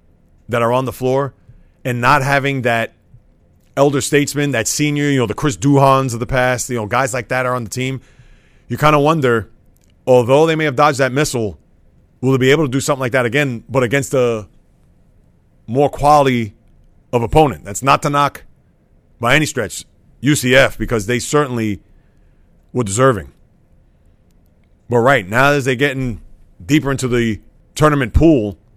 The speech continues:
you kinda wonder, will they be able to pull out a game like that come Friday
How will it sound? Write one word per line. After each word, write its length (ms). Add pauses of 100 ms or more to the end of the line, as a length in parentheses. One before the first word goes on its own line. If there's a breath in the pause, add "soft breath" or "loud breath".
(480)
you 80
kinda 220
wonder, 320
will 300
they 80
be 120
able 120
to 80
pull 160
out 100
a 60
game 180
like 140
that 260 (400)
come 180
Friday 480